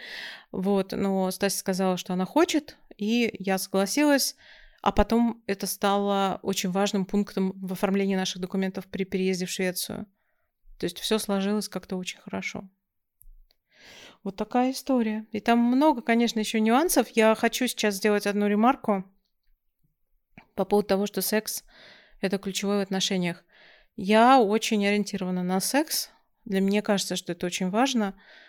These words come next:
Но я сейчас, э, очень хорошо понимаю, что далеко не для всех пар это так, и не для всех людей это так.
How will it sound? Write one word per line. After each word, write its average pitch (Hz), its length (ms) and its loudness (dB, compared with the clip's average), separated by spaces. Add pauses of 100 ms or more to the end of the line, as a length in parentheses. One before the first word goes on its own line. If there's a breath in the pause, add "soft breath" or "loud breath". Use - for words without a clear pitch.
(200 soft breath)
Но 190 680 -2
я 196 500 -2 (340)
сейчас, - 680 0 (180)
э, 190 360 -6
очень 208 240 -4
хорошо 190 300 -4
понимаю, 196 760 0 (560 soft breath)
что 180 720 -4
далеко 185 300 0
не 220 180 4
для 196 160 -4
всех - 280 -4
пар 180 200 -2
это 175 160 -8
так, 175 400 -6 (160)
и 185 120 -4
не 185 140 -2
для 185 120 0
всех 226 260 -2
людей 180 300 2
это 175 160 -6
так. 175 380 -6